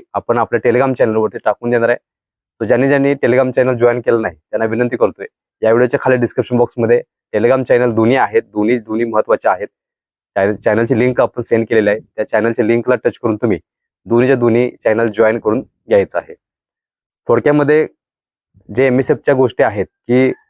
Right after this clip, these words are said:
काय सांगितलंय, कशा पद्धतीनं आहे, किती तारखेला बोलवलंय, किती तारखेला किती बोलल्यात, हेच मी फक्त सांगणार आहे. सुरुवातीला एक विनंती करतो, चॅनलवर नवीन असाल तर अशाच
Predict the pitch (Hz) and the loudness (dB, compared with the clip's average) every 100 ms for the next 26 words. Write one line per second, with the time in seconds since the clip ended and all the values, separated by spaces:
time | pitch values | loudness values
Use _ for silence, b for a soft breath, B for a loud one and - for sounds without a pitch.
0 | _ 123 139 147 127 127 127 123 120 123 | _ -4 -4 -2 -2 0 0 0 0 -2
1 | 127 - 127 110 117 - - 120 113 120 | -2 0 0 0 -2 -4 -6 -6 -2 -2
2 | 117 107 104 107 - _ _ - - 120 | 0 0 0 -2 -4 _ _ -18 -6 -4
3 | 117 110 117 139 127 107 107 - 120 127 | -2 -2 -2 0 0 0 -2 -4 -4 -2
4 | 131 123 - 127 110 110 101 107 - _ | -2 -2 -4 -4 -2 0 -2 -2 -8 _
5 | _ _ _ _ _ _ 117 123 143 139 | _ _ _ _ _ _ 0 0 0 2
6 | 143 139 139 139 139 135 131 143 131 135 | 0 0 0 0 0 0 0 0 0 -2
7 | 127 131 135 110 135 - - | -2 0 0 0 -2 -6 -8